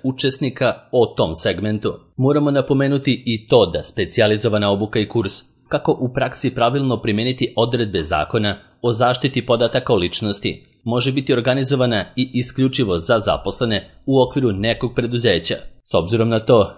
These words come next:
da se tada primenjuju pravila korporativne edukacije, jer je i ciljna grupa vrlo jasno ograničena, to postoji mogućnost prilagođavanja primjera iz prakse polju poslovanja konkretne firme. Naime,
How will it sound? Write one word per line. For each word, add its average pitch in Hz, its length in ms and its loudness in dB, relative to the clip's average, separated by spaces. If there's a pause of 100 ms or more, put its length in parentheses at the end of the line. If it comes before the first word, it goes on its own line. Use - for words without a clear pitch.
da 110 160 0
se 110 160 0
tada 143 220 0
primenjuju 131 500 2
pravila 127 440 2 (200)
korporativne 98 800 0
edukacije, 120 720 0 (180)
jer 104 340 2
je 98 340 0
i 107 140 -4
ciljna 113 260 2
grupa 123 300 0
vrlo 90 280 -2
jasno 117 420 2
ograničena, 98 560 -2 (240)
to - 120 0
postoji 151 300 0
mogućnost 123 600 0
prilagođavanja 90 800 0
primjera 123 340 0
iz 117 140 -4
prakse 117 440 0 (280)
polju 143 260 2
poslovanja 120 540 0
konkretne 110 580 -2
firme. 90 640 -2
Naime, 107 520 2